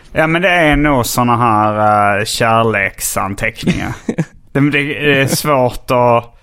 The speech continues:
Speaker 1: att hitta något flickigare, kanske.
Speaker 2: Ja,
Speaker 1: Jag vet
Speaker 2: det är
Speaker 1: inte,
Speaker 2: bara
Speaker 1: det, jag, vad, vad, vad är max av flickighet? Alltså, jag har, i och för sig, det skulle kanske vara om jag började samla på My Little Pony.
Speaker 2: Ja, en brony.
Speaker 1: Ja,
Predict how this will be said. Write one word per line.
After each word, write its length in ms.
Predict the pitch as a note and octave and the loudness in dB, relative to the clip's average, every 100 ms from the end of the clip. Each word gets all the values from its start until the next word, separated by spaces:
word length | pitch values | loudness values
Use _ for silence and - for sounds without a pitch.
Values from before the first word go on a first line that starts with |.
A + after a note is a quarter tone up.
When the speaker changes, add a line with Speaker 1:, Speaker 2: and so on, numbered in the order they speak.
| - - - - _ | -20 -20 -20 -20 _
Speaker 1:
att 100 | - | -4
hitta 320 | A#2+ C3+ - A#2+ | -2 -2 0 -2
något 160 | A#2 | -2
flickigare, 640 | - C#3 - A2+ F#2+ F#2 - | -2 -2 -2 -4 -2 -4 -4
kanske. 360 | F#2+ G2+ - - - - | -6 -6 -8 -10 -12 -2
Speaker 2:
Ja, 300 | A2 G2+ G2+ - - | 2 2 0 -6 -2
Speaker 1:
Jag 100 | C3+ | 0
vet 80 | |
Speaker 2:
det 0 | |
är 80 | C#3+ | 0
Speaker 1:
inte, 140 | F#3 C#3 | 0 2
Speaker 2:
bara 240 | C#3 C3+ | 2 2
Speaker 1:
det, 100 | C#3+ | 2
jag, 280 | C#3 - D3 | 2 0 0
vad, 200 | C#3 A#2 | 0 0
vad, 280 | C3+ C3+ C3 | 2 2 2
vad 160 | C#3+ | 0
är 60 | C#3 | 2
max 640 | D3 C#3+ - - - - - | 0 -2 -4 -4 -4 -6 -6
av 180 | - B2+ | -2 -2
flickighet? 680 | - C#3+ - G#2+ G2+ - - | -2 -6 -2 -2 -2 -6 -4
Alltså, 220 | C#3 B2+ | -4 0
jag 140 | B2+ B2 | 2 2
har, 300 | B2+ A#2+ - _ _ _ - _ _ - - | 2 0 -4 _ _ _ -20 _ _ -6 -2
i 80 | |
och 40 | D3+ | -2
för 60 | - | -4
sig, 440 | - D3 A#2+ A#2+ - - | -2 0 0 -4 -12 -4
det 120 | D3+ | -4
skulle 240 | - D#3+ | 0 -2
kanske 260 | - C#3 C#3 | 0 -2 0
vara 120 | C3+ | 2
om 140 | A#2+ A#2+ | 2 0
jag 100 | A2+ | 0
började 260 | B2+ A#2+ | 2 2
samla 340 | - C3 B2+ A#2+ | 0 2 2 2
på 100 | B2 | 2
My 260 | B2 A#2+ | 2 2
Little 280 | A#2 A2+ A#2+ - | -2 -2 -6 -2
Pony. 520 | D3 A#2 A2 G#2 G#2+ - - - - - - - - - | -2 0 -2 -4 -8 -10 -16 -20 -20 -20 -14 -14 -14 -8
Speaker 2:
Ja, 160 | A#2 A#2+ A#2+ | -2 2 2
en 500 | A#2 A2+ A2+ A2 A2 | 2 2 0 0 -4
brony. 500 | A2 C3+ G#2 F2 F#2 A#2+ - - | -2 0 0 0 -2 -4 -10 -14
Speaker 1:
Ja, 60 | - | -2